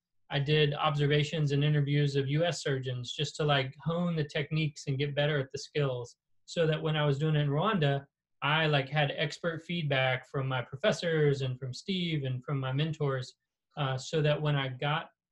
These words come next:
to do the work, I, I was acting as a research resident, doing what a research resident would. Now, it would have been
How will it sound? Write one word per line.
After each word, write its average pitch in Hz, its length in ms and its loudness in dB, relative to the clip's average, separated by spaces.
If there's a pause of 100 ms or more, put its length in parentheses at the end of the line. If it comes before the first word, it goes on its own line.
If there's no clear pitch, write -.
(200)
to 139 320 0
do 160 260 -2
the 151 100 0
work, 143 440 0 (680)
I, 185 140 -4 (120)
I 190 200 -2
was 240 300 0
acting 196 380 -2
as 180 160 -4
a 175 140 -2
research 170 540 -4
resident, 156 480 0
doing 160 260 -2
what 165 140 -2
a 160 100 0
research 156 500 -4
resident 147 460 0
would. 127 240 -4 (760)
Now, 160 200 0
it 185 100 -2
would 190 140 0
have 175 120 -2
been 175 220 -4